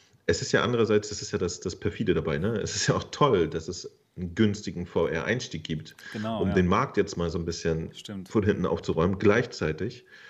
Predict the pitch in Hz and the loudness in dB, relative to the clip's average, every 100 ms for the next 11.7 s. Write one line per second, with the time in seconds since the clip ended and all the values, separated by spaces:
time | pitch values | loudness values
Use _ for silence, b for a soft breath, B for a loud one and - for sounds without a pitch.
0 | b b b - 85 82 80 85 - _ | b b b 0 2 2 0 -4 -10 _
1 | _ - 87 87 - 78 71 - - - | _ -8 -6 -6 -2 0 0 -2 -2 4
2 | 85 92 87 87 85 - 87 - - - | 6 6 4 2 0 0 -4 -4 -8 -8
3 | 87 - 104 107 - 71 85 113 - 92 | -2 2 4 2 -2 -2 -2 -2 -2 0
4 | 104 - 104 160 214 127 80 76 76 - | 0 2 0 0 0 0 2 0 -2 -2
5 | 78 76 71 71 73 76 71 73 - 90 | 0 2 0 -2 -4 -2 0 -2 0 0
6 | 107 - b b b b b b b - | 0 -6 b b b b b b b -20
7 | - 87 82 82 - - 80 76 - - | -2 2 2 0 -4 0 2 2 0 -6
8 | - - - - - _ - 73 - 107 | -8 -10 -10 -20 -20 _ 0 2 4 2
9 | 120 120 110 - - 95 - 175 156 - | 2 0 -2 -2 0 0 4 4 4 2
10 | 78 78 76 - 78 82 - 80 76 - | 2 2 2 0 -2 -2 0 2 2 4
11 | 78 78 82 78 78 76 76 | 4 4 2 2 4 4 2